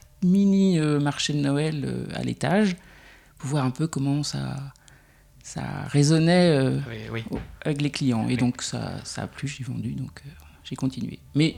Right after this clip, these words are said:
Speaker 1: par contre, pour revenir à la boutique, j'ai pas de boutique. Je travaille dans la rue, là, enfin dans la rue, dans cette rue-ci, mais chez moi.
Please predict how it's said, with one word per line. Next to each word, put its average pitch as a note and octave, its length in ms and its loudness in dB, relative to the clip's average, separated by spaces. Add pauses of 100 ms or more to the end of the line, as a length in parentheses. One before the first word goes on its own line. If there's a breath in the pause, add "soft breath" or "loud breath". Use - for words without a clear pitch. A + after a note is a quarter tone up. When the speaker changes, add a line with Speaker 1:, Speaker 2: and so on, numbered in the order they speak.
(120)
Speaker 1:
par D3 140 0
contre, G3 160 -6 (180)
pour D3+ 120 -6
revenir C#3+ 280 0
à - 20 -2
la C3+ 80 0
boutique, C#3 320 -6
j'ai E3 120 -4
pas F#3+ 120 -2
de F3 60 -2
boutique. - 460 -8
Je C#3+ 80 -6
travaille C#3+ 400 0 (180)
dans E3 160 2
la D#3 140 6
rue, E3+ 240 2
là, D3+ 100 4
enfin D#3 160 6
dans C#3+ 140 4
la C#3 100 4
rue, C#3+ 260 -2
dans F3+ 180 4
cette F#3 200 2
rue-ci, F#3+ 460 4
mais E3 260 4
chez D3 240 0
moi. G3+ 380 2